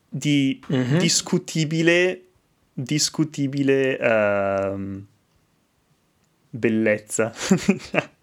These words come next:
Speaker 2: Del tipo?
Speaker 1: In pratica questo N F T è un, ehm, è un metodo per cui tu puoi utilizzare, ehm, puoi incriptare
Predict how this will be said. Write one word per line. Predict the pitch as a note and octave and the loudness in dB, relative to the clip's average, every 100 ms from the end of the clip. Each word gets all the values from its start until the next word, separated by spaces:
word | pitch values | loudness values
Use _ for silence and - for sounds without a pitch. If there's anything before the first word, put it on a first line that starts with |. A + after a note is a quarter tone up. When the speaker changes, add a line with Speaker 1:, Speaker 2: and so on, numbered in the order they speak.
| - C#4 D4 C4 A#3+ G#3 - - - - - _ _ _ | -6 -2 0 0 -2 -6 -10 -20 -20 -20 -20 _ _ _
Speaker 2:
Del | - C3 B2+ | -4 0 0
tipo? | - D#3+ E3+ G#3 G#3 - - - | 0 0 0 0 -4 -16 -20 -2
Speaker 1:
In | F3+ | 2
pratica | F#3 C#3+ C3 C3+ | 4 4 2 2
questo | F#3 - F3+ | 2 2 0
N | D3 C#3 | 2 0
F | C#3 | -2
T | - B2+ C3 | 0 2 4
è | C#3+ B2+ | 4 4
un, | B2 C3 C3+ C3+ B2+ B2 A#2+ | 2 0 0 2 2 0 -2
ehm, | C3 A#2+ A2+ A2 A2+ A2+ B2 - _ _ | 0 2 2 0 -2 -6 -8 -12 _ _
è | - C#3+ | 0 2
un | C#3+ C#3+ | 2 0
metodo | C#3+ D3+ D3+ E3+ F#3 | 2 2 2 2 2
per | F#3 D3 C#3 | 2 0 0
cui | - D#3 C3+ B2 A#2+ - | 2 4 4 2 0 -6
tu | - F3 D#3 | -2 -2 2
puoi | C#3+ | 2
utilizzare, | C3+ C#3+ C3+ C3+ C#3+ A#2+ A2+ A2+ G#2+ A2 - - _ | 2 2 0 2 2 2 2 0 -2 -4 -18 -20 _
ehm, | D3 B2+ A#2+ A#2 A#2 A2 A2+ A2 A#2 C3 - - - _ | -2 0 2 2 0 -2 -4 -6 -8 -10 -12 -18 -20 _
puoi | - C#3+ C#3 - _ _ _ _ _ _ _ | 2 2 2 -6 _ _ _ _ _ _ _
incriptare | F#3+ F3+ D#3 E3+ F3+ - - D3 C#3 C#3+ E3+ G#3+ | -2 -2 2 2 0 0 4 4 4 0 -2 -6